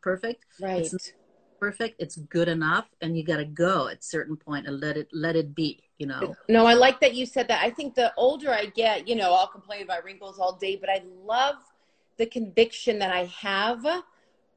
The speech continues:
Speaker 2: in my fittings now, you
Speaker 1: Yes.
Speaker 2: know?
Speaker 1: Yes.
Speaker 2: Don't you? You can feel that too.
Speaker 1: Yeah. And I think it's helpful. I think it's helpful to the director. I think it's helpful to the actor, because if you have conviction,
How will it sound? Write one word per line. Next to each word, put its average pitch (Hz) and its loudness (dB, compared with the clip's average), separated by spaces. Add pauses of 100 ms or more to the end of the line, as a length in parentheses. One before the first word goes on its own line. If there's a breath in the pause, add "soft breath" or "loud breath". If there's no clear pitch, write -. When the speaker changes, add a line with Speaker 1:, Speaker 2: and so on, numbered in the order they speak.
(240)
Speaker 2:
in 254 6
my 202 -2
fittings 170 -6
now, 131 -10 (500)
you 202 4
Speaker 1:
Yes. 196 4
Speaker 2:
know? 180 2 (400)
Speaker 1:
Yes. - 6
Speaker 2:
Don't 262 4
you? 320 -4
You 294 -4
can 339 -6
feel 370 -2
that - 0
too. 247 0 (720)
Speaker 1:
Yeah. 135 -2 (120)
And 202 2
I 220 4
think 294 4
it's 302 -2
helpful. 196 0
I 156 0
think 185 -8
it's - -14
helpful 185 -6
to 190 -10
the 170 -8
director. 156 -8
I - -12
think 165 -12
it's - -18
helpful 147 -18
to 156 -20
the 139 -18
actor, 202 -6
because 175 -10
if 160 -12
you 208 -4
have 208 -8
conviction, 160 -8